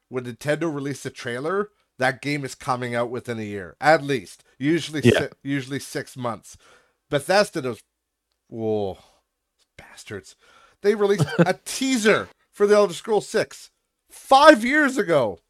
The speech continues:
Speaker 1: Almost
Speaker 2: Yeah.
Speaker 1: six years ago. They released a teaser, and we got nothing. And yes, I, I understand the whole saving face, and they're just like, "Look, we are working on something, I swear,"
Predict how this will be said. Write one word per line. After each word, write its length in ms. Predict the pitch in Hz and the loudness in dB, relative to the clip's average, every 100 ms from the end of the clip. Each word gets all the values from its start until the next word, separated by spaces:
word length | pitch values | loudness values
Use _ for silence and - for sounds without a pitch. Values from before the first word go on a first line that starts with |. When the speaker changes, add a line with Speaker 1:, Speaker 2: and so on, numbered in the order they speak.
| _ _ _ _ _ - | _ _ _ _ _ 0
Speaker 1:
Almost 320 | 214 294 294 | 2 4 4
Speaker 2:
Yeah. 160 | - 85 | 4 4
Speaker 1:
six 240 | - - | -2 -6
years 260 | 254 254 190 | -4 -2 -2
ago. 340 | 170 123 82 _ _ _ _ _ _ _ - | -2 -2 -2 _ _ _ _ _ _ _ 0
They 120 | 180 | 4
released 340 | 208 240 240 240 | 4 2 -2 -2
a 60 | |
teaser, 680 | - - 226 214 170 117 80 _ _ _ _ _ _ _ _ - | -4 -4 -2 -2 -2 -4 -6 _ _ _ _ _ _ _ _ -6
and 120 | 175 | -2
we 80 | 196 | 2
got 220 | 233 190 | 2 0
nothing. 800 | 165 180 208 196 - 131 82 80 _ _ _ _ _ _ _ _ _ _ _ _ _ _ | -4 0 2 2 0 -4 -4 -14 _ _ _ _ _ _ _ _ _ _ _ _ _ _
And 180 | 147 170 | -2 0
yes, 340 | 185 190 - - | 4 2 2 -6
I, 220 | 127 147 147 | -4 -2 -2
I 180 | 139 | 0
understand 560 | 143 151 143 - 135 135 | -2 -2 -8 -6 -4 -6
the 60 | 123 | -4
whole 400 | 127 123 123 - _ _ _ | -2 -2 -2 -8 _ _ _
saving 520 | - - 135 127 135 127 | -18 -8 -6 -4 -4 -8
face, 420 | 127 120 123 - | -10 -8 -8 -10
and 160 | 110 | -10
they're 100 | 104 | -10
just 240 | 104 120 - | -10 -12 -10
like, 160 | 117 139 | -10 -2
"Look, 220 | 254 262 | -2 -2
we 120 | 175 | -2
are 220 | 202 240 202 | 2 2 2
working 300 | 233 - 170 | -2 -6 -6
on 140 | 131 | -6
something, 260 | 147 143 143 | -6 -8 -10
I 60 | |
swear," 540 | - 196 277 233 113 | -10 -8 -6 -4 -6